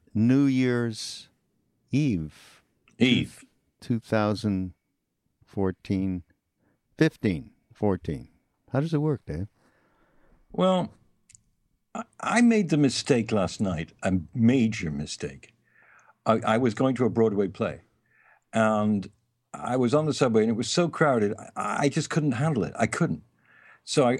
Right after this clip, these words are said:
Speaker 2: I got off the subway at Forty-second Street, <laughs> Times Square,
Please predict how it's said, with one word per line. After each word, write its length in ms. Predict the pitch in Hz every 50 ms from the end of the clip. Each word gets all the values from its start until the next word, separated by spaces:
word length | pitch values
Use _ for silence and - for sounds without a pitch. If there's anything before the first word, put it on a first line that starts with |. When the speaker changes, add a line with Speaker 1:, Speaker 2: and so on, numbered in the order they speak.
| - -
Speaker 2:
I 100 | 127 127
got 240 | 123 - 160 156
off 140 | 170 196 -
the 80 | 175 143
subway 220 | - 147 123 120
at 60 | 117
Forty-second 960 | - - - 165 175 156 - - 151 139 - - - 180 165 - - 170 143 120
Street, 420 | - - - 139 127 120 110 - -
<laughs> 0 |
Times 500 | - 147 143 139 143 120 113 120 156 -
Square, 760 | - - - - - 175 165 143 185 - 143 127 104 - -